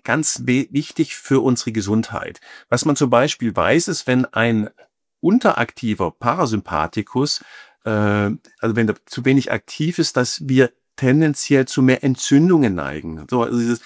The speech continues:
es gibt so diesen, mittlerweile so diesen, diesen Begriff von Inflammaging. So, das ist Inflammation, so diese Silent Inflammation, habt ihr wahrscheinlich auch schon einiges in anderen Podcasts drüber gemacht. Und dieses schnell, äh, vorzeitige Altern.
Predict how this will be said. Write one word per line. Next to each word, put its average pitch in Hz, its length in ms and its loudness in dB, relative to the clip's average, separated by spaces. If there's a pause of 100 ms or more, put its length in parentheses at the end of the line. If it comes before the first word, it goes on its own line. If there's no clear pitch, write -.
(280)
es - 120 -20
gibt 160 160 0
so 147 100 0
diesen, 135 340 2
mittlerweile 123 460 2
so 120 80 -4
diesen, 120 260 -4
diesen 110 240 -6
Begriff 120 300 -6
von 120 180 -2
Inflammaging. 127 1160 2 (280)
So, - 160 -4
das 127 200 2
ist 127 160 0
Inflammation, 135 800 0
so 139 80 0
diese 113 200 -2
Silent 135 380 2
Inflammation, 117 640 -2
habt 104 140 -4
ihr 113 80 -2
wahrscheinlich 107 240 -2
auch 117 100 -2
schon 120 160 -4
einiges 110 320 -4
in 107 100 -4
anderen 117 240 0
Podcasts - 540 -6
drüber 110 220 0
gemacht. 110 400 -2 (420)
Und 151 360 4
dieses 131 360 0
schnell, 123 520 0
äh, 104 100 -8
vorzeitige 123 720 -2
Altern. 110 480 0